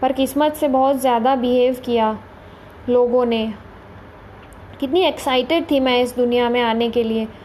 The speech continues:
पर लोगों का रिएक्शन देखकर लगा कि मैं इस दुनिया में बोझ हूँ। आज ही तो मैं बॉर्न हुई हूँ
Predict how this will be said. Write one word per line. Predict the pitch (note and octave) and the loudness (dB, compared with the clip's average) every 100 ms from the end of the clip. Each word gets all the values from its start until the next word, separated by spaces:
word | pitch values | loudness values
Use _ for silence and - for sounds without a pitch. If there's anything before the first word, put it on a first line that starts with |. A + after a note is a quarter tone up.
| - - | -20 -4
पर | C#4+ C#4 | 0 2
लोगों | C4 B3+ C#4+ | 2 2 0
का | D4+ | 2
रिएक्शन | C#4+ B3+ B3+ - D4+ C#4+ | 2 0 -2 -2 0 2
देखकर | C4+ C4+ C#4 | 0 0 0
लगा | C4 B3+ C4 | 2 2 0
कि | C4+ C4+ | -2 -2
मैं | B3+ B3+ B3 | 0 0 0
इस | B3 B3 | -2 -2
दुनिया | B3 B3+ C4 | 0 2 2
में | B3+ B3+ A3+ | 0 0 -2
बोझ | A#3+ B3 G#3 | 0 -2 -2
हूँ। | A3 G#3 - - - - - - | -8 -10 -14 -20 -20 -20 -20 -8
आज | A#3 C4+ C4+ | -2 0 2
ही | D4+ | 0
तो | D4 D4+ | 0 0
मैं | D4 C4+ | 2 2
बॉर्न | B3 C4+ C#4 | 2 2 2
हुई | B3+ C4+ | 2 2
हूँ | B3 A3 | 0 -2